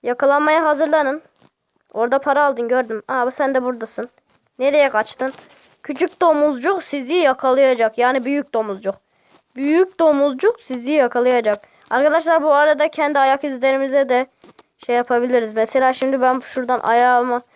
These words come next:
şeye bulayacağım. Şöyle bir tane yuvarlak çizeceğim. Derken şey oluyor. Arkadaşlar, hmm, iki kişi daha yakalamam gerekiyordu.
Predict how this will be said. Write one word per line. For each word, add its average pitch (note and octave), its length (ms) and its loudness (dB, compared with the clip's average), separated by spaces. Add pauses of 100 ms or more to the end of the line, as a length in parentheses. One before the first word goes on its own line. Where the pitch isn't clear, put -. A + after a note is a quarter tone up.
(240)
şeye B3+ 300 0
bulayacağım. A#3+ 480 -4
Şöyle A3+ 600 0
bir A3+ 40 -8
tane A#3+ 280 -4
yuvarlak A3 440 0
çizeceğim. C4 640 -2 (340)
Derken C#4 500 0 (960)
şey C4 160 0
oluyor. A#3+ 600 2 (1900)
Arkadaşlar, C4 840 -2 (420)
hmm, C4 220 -6
iki B3 340 -12
kişi C#4+ 280 -6
daha C#4+ 140 2
yakalamam C4+ 500 0
gerekiyordu. B3+ 720 0